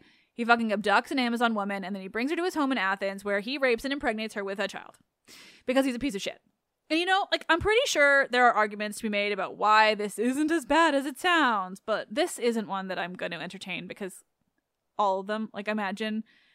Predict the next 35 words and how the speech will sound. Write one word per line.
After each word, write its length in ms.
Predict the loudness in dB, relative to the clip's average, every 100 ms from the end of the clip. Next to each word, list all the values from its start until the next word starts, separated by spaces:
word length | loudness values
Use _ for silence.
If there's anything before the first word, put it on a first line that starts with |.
| _
would 140 | 2
involve 360 | 4 4 2 2
pretending 400 | 0 -2 -4 -2
that 120 | -2
Antiope 600 | -2 -4 -4 -4 -4 -6
was 280 | -4 -6 -6
not 260 | -6 -6 -4
there 220 | -2 -2
against 280 | -2 -4 -4
her 100 | -4
will, 320 | 0 0 2
but 320 | 4 4 4
I'm 120 | 0
pretty 320 | -2 -2 -2
sure 180 | -2 -4
she 140 | -4 -6
was 340 | -4 -6 -10 _
because, 480 | -6 -2 0 -2 -8 _ _ _ _ _ _
I 60 | -2
mean, 340 | -2 -2 -6 -10 _ _ _ _ _ _ _ _
she's 300 | -6 -2 0
abducted 400 | 0 -2 -2 -4
from 120 | -2
her 100 | 0
home, 340 | 0 2 2 0
and 160 | -2
if 100 | -2
I 60 | -2
recall, 440 | -4 -2 2 2
it's 120 | 2
pretty 200 | -4 -4
explicitly 540 | -4 -6 -6 -6 -4 -4
a 60 |
violent 400 | -4 -4 -2 -2
abduction. 800 | -2 0 0 0 0 0 0 -4